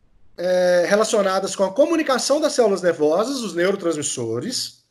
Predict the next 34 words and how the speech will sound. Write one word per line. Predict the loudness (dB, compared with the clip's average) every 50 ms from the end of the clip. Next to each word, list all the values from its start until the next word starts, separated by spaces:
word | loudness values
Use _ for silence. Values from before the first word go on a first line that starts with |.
| _ _ _ _ _ _ _ _ _ _ _
Nós | 0 2 2 6
vamos | 6 4 4 4 2
juntar | 2 2 2 4 4 4 4 6 4 2 -2 -8 -16 _ _ _ _ _ _ _ _ _ _ -4
as | -2 2 2
organelas | 2 2 4 2 2 2 4 4 4 4 4 2 4 4
aqui | 2 2 2 -4 -6
do | -6 -4
corpo | -2 -2 -2 -2 -2 -2
neuronal | -2 0 0 0 -2 -2 -2 -2 0 0 0 -2 -4
com | 0 2
as | 2 4 4
organelas | 4 4 4 2 2 2 2 2 4 4 4 4 2 2 4
do | 4 4
axônio, | 4 4 2 -6 -4 0 0 0 0 -2 -4 -6
onde | -6 -4 -2 0
essas | 2 2 0 0 0 0 0 0 -2 -12 -10 -2
vesículas | 2 4 4 4 2 -2 -4 -4 -4 -2 -4 -4 -4 -4 -12 -14 _ _ _ _ _ _ _
contendo | -6 -4 -4 0 0 0 0 0 2
neurotransmissores | 4 2 2 2 0 -2 -2 -2 -4 0 2 2 2 2 0
são | 2 4 4 4 4
transportadas. | 2 -2 -2 2 0 0 0 0 -4 -4 -2 -2 -2 -4 -4 -6 -6 -8 -10 -14 _ _ _ _ _ _ -20 -20 _ -4
E | 0 2
nós | 4 4 4 4
vamos | 4 4 4 4
juntar | 2 0 -2 2 2 2 2 4
também | 2 0 2 0 -2
com | 2 2 2
a | 2
necessidade | 2 0 -2 -2 -2 -2 -2 -4 -4 -4 -2 0 0 2 2 2 0 -2 -2
da | -2 -2
propagação | -2 0 0 -2 0 2 2 2 2 2 0 2 2 2 2
do | 2
impulso | -2 -2 -2 -4 -4 -4 -4 -4
nervoso | -4 -2 -2 -2 0 2 4 4 6 4 4 2 -2 -12